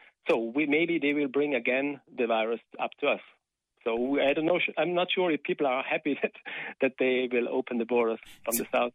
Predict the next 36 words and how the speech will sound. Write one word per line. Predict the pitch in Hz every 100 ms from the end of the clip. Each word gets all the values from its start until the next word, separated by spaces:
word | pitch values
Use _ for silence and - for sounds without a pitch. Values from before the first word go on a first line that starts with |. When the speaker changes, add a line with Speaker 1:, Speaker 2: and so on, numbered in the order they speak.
| -
Speaker 2:
so | - 147
even | 156 196
though | 180
economically | 160 156 143 147 143 131 120
tourism | - 151 131 123
is | 120 -
such | 160 -
an | 135
important | 123 - 131 120 113
part | - 123 117 -
of | 110 101
your | 120 113 107
region, | 107 110 104 107
twelve | - 170 127
months | 131 113 113
of | 107 -
the | 104
year | 127 143 123
with | 98
skiing | - 113 107
in | 101
the | 92
winter | 104 95 98
and | 139
Speaker 1:
Yes. |
Speaker 2:
obviously | 123 110 90
the |
summer | - 127 101 - - -
weather, | 113 104 101 - - -
um, | 110 107 101 65 85 -
locals | 80 92 143 160 156 143 131
will | 127
still | - - 143 139 131
be | 127 127 117 113 - -
quite | - - 143 139 -
concerned. | - 117 - 101 80 -